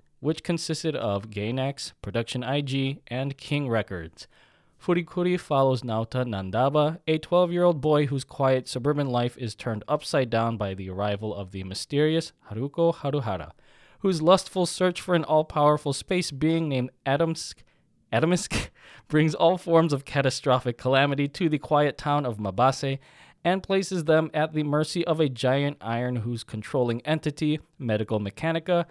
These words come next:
has a dormant intent on steamrolling and smoothing out everyone's brains. Honestly, I don't even know if this summary even adequately explains what the fuck happens in this show.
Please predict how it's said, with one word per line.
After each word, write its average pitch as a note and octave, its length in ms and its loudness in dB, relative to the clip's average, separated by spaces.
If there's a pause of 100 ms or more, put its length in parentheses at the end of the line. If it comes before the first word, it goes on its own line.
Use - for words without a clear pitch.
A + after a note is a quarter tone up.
(320)
has F#3+ 360 2
a F3 140 0
dormant C#3+ 440 0
intent A#2 520 -4
on G2+ 140 -4
steamrolling C#3+ 680 0
and A2 120 -4
smoothing C3+ 440 -2
out A#2+ 180 2
everyone's G#2+ 500 -2
brains. E2+ 580 -6 (800)
Honestly, C3+ 560 2
I - 180 -2
don't C3 160 0
even A#2 220 -2
know A2+ 140 0
if A2+ 100 -8
this A#2 140 -2
summary B2+ 460 -2
even A2 360 -6
adequately A2+ 960 -6
explains G#2 840 -4 (120)
what G2+ 300 -4
the A2 100 -4
fuck F#2+ 280 -6
happens F2+ 440 -10
in F2 180 -12
this F2 120 -8
show. F2 460 -10